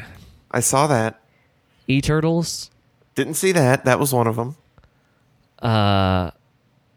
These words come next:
Speaker 2: well, we all saw Black Widow.
Speaker 1: We saw Black Widow
Speaker 2: We all saw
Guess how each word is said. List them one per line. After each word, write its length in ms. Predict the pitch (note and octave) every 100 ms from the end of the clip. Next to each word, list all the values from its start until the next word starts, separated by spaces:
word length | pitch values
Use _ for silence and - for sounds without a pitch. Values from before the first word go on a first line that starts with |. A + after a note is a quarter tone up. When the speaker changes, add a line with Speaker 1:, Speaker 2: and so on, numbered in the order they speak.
| _ -
Speaker 2:
well, 360 | A2+ A2 A2+
we 220 | A2+ C#3 D#3
all 160 | F3
saw 400 | - - - F#3+
Black 260 | E3+ D#3 -
Widow. 460 | C3 F#2+ F#2+ B2+ - B2+
Speaker 1:
We 100 | C3
saw 540 | - - - A2 A2+
Black 300 | D3 D#3 -
Widow 300 | C3+ A#2+ A#2
Speaker 2:
We 80 | A2
all 200 | C3
saw 100 | F3